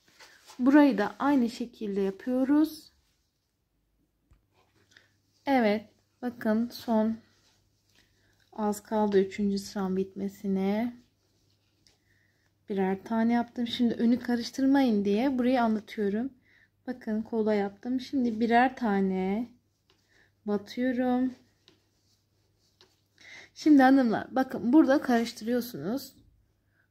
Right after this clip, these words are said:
Burada zincir var, bir de trabzan var. Şimdi buraya iki tane batıyorsunuz. Ne oluyor? Artırmış oluyor. Normalde bu kendisi bir trabzandır. Bu zinciri de trabzan olarak görmeyin.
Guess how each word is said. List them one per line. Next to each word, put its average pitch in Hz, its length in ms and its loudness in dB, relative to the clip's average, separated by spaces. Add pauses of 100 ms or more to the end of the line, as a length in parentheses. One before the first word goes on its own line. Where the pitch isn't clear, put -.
Burada 285 300 8
zincir 220 540 4
var, 349 380 6
bir 269 60 2
de 339 120 6
trabzan 269 600 4
var. 190 180 -6
Şimdi 302 300 2
buraya 359 220 8
iki 330 220 2
tane 339 360 6
batıyorsunuz. 339 840 2
Ne 339 60 2
oluyor? 330 400 4
Artırmış 220 580 -4
oluyor. 196 240 -10 (480)
Normalde 214 760 6
bu 339 320 4 (140)
kendisi 277 580 0
bir 277 220 -2
trabzandır. 202 760 -4 (300)
Bu 240 40 -8
zinciri 254 580 6
de 226 300 0 (380)
trabzan 262 420 2
olarak 262 420 0
görmeyin. 196 500 0